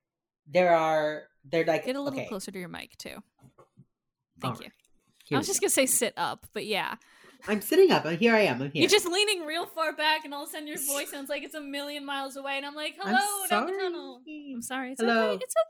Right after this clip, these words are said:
Speaker 2: okay.
Speaker 1: Okay, we're here, we're here.
Speaker 2: We're
Speaker 1: Boom.
Speaker 2: here.
Speaker 1: They get into the house. They're like, "Hey, there's no forced entry. What happened?"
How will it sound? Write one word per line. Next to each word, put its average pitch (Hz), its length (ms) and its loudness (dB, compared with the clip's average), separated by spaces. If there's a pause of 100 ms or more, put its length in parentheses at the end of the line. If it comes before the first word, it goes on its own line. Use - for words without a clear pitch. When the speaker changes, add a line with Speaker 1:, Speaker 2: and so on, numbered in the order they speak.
(420)
Speaker 2:
okay. 151 40 -8 (100)
Speaker 1:
Okay, - 180 -6
we're 160 80 -4
here, 139 220 -2 (100)
we're 135 60 -10
here. 127 200 -6 (400)
Speaker 2:
We're 185 100 4
Speaker 1:
Boom. 123 40 4
Speaker 2:
here. - 220 -4
Speaker 1:
They 160 80 2
get 175 160 4
into 151 100 -4
the 165 120 -2
house. 131 300 2
They're 165 120 -2
like, 156 180 -2
"Hey, 247 160 2
there's 147 220 -2
no 160 120 -6
forced 180 300 -2
entry. 185 380 -4
What 165 140 -2
happened?" 160 360 0